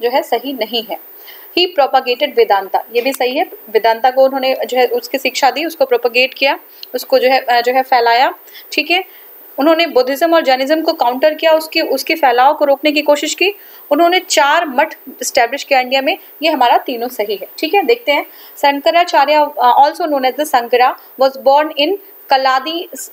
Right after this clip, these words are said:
uh, small village in Kerala।" तो Kaladi एक, अ, छोटा सा गांव है Kerala में, आठवीं स-, अ, शताब्दी में उनका जन्म हुआ था वहीं पे। "At this time, Hinduism which has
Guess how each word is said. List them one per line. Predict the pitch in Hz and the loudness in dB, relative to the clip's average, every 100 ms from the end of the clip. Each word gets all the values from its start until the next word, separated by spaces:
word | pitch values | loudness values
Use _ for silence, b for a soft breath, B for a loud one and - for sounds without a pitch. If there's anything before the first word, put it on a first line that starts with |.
| - | 2
uh, | 240 240 | 4 4
small | 240 302 311 | 2 2 4
village | 302 233 233 240 | 4 2 2 0
in | 302 | -6
Kerala।" | 269 220 185 - | 2 2 2 -4
तो | 269 | 0
Kaladi | 269 262 247 302 320 | 2 2 2 0 -2
एक, | 285 - 453 | -4 -4 -4
अ, | 233 240 453 - | 2 2 2 -4
छोटा | - 285 | -2 0
सा | 302 269 | 2 0
गांव | 220 240 277 | 0 2 0
है | 269 | -2
Kerala | 254 220 220 | 0 2 2
में, | 220 311 B B B | 0 -4 B B B
आठवीं | 262 269 330 330 | -4 -2 -4 -4
स-, | 330 | 0
अ, | 240 | -2
शताब्दी | 233 247 233 - | -2 -2 -2 0
में | 269 277 | -2 -2
उनका | 262 | -2
जन्म | 233 233 269 | -2 -2 0
हुआ | 269 254 | 0 2
था | 269 | 0
वहीं | 262 262 | -2 -2
पे। | 285 392 B B B 233 - - - | -2 -2 B B B -20 -20 -8 0
"At | 285 311 320 | 0 0 -4
this | 330 - | -4 0
time, | 254 226 262 - B B B - | 0 0 -8 -16 B B B -6
Hinduism | 302 339 349 381 | -2 0 0 0
which | 285 320 - | 0 -2 -2
has | 294 285 | 0 0